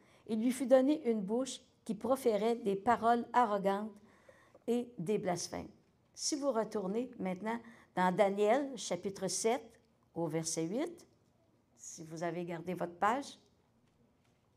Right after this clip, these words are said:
Je considérais les cornes, et voici une autre petite corne sortie du milieu d'elle. » Alors, la petite corne, c'est l'Antichrist. « Et trois des premières cornes furent arrachées devant cette corne,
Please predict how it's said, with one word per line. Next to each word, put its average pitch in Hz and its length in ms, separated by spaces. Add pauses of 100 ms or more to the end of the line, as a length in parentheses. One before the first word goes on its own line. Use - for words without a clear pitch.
(1400)
Je 214 80
considérais 254 640
les 254 220
cornes, 269 260
et 247 80
voici 226 560
une 240 220
autre 320 260
petite - 420
corne 226 220
sortie 214 340
du 190 140
milieu 185 320
d'elle. » 165 340 (920)
Alors, 190 280
la 214 160
petite - 560
corne, 269 480 (360)
c'est - 240
l'Antichrist. « - 800 (1600)
Et 233 160
trois 285 260
des 240 160
premières 208 460
cornes 240 260
furent - 240
arrachées 202 400
devant 196 300
cette 185 260
corne, 214 340